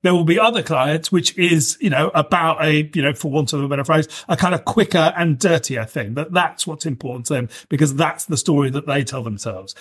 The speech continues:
And so, like you say, actually the, the outcome, the end point might be the same. It's a button on a screen or whatever it might be. But actually the thing that they're buying, the story that they're telling is the important thing.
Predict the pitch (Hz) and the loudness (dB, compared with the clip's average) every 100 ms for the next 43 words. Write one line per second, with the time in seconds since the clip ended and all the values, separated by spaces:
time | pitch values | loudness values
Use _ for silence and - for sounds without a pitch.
0 | - - 165 208 196 196 254 226 185 220 | -12 -2 2 6 6 6 4 2 2 2
1 | 160 214 208 175 139 160 165 - _ 190 | 4 2 2 0 0 -2 -4 -8 _ -2
2 | 160 - 196 226 - 123 113 123 185 190 | -2 2 0 0 -2 -2 -2 -2 2 4
3 | 170 - 156 131 165 151 143 127 190 120 | 2 0 -4 -2 0 2 0 -4 -2 0
4 | 135 185 - - 156 156 143 143 143 131 | 0 -4 -8 0 2 2 0 0 2 2
5 | 127 - 175 123 156 139 135 135 120 123 | 0 0 2 2 2 2 2 0 0 -2
6 | 139 127 123 170 117 147 - - 180 - | -2 -4 -2 -2 -2 -6 -14 -2 0 2
7 | 226 214 214 175 190 - 247 240 226 185 | 0 2 0 2 2 2 2 2 0 2
8 | 185 156 165 120 135 135 - 233 202 185 | 2 4 4 4 0 -2 -2 0 2 4
9 | 160 180 151 131 196 151 107 117 - - | 2 0 0 0 0 0 -2 -10 -18 -6
10 | - 208 160 180 147 123 165 135 107 113 | 4 4 4 2 0 -2 -2 -2 -4 -12
11 | - | -14